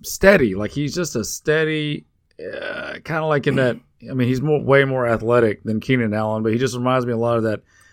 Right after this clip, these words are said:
Keenan, and he doesn't get hurt like Keenan Allen too, but that, which is why he's always accumulated all these uh, counting stats, but, uh, he's just steady. Just,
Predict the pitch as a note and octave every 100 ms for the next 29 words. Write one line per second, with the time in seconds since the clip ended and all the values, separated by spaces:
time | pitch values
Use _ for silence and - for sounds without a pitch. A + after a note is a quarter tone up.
0 | _ - C#3 C3 - G#2+ C3 B2 A2+ F#2
1 | A#2+ G#2 - G#2+ A#2+ G#2+ G2+ G2+ G2 G2
2 | C3+ A2+ G#2 G#2 A2 G#2+ G2+ - G#2+ G2+
3 | F#2+ G#2+ G2 F#2 - - - B2 A2 G2+
4 | G2+ G2+ F2+ - - - - - G2 F#2+
5 | F#2 - A#2+ A#2+ G#2 - G#2+ G#2 - G#2
6 | - A2 A2 B2+ C3+ A#2+ - - D#3+ F3
7 | A#2 F#2+ - A#2 G#2+